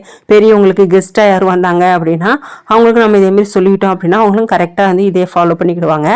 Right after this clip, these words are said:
இப்படி ஃப-, இப்படி நம்ம வச்சிட்டோம் அப்படின்னா போடுறதுக்கு ஈஸியா இருக்கும்.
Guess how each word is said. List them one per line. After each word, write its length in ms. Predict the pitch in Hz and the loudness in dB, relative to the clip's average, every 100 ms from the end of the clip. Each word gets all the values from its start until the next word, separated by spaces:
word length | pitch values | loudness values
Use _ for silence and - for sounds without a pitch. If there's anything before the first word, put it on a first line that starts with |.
| 277 - - _ | -4 -10 -20 _
இப்படி 240 | 202 226 | 0 0
ஃப-, 220 | 214 208 | 0 0
இப்படி 260 | 196 196 214 | -2 0 2
நம்ம 200 | 208 190 185 | 2 2 0
வச்சிட்டோம் 400 | 185 - 220 214 | -2 -2 -2 -2
அப்படின்னா 320 | 208 180 220 226 | -2 -2 -2 0
போடுறதுக்கு 420 | 208 208 214 208 | 0 0 0 0
ஈஸியா 280 | 196 202 196 | 0 -2 -4
இருக்கும். 300 | 165 175 | -2 -2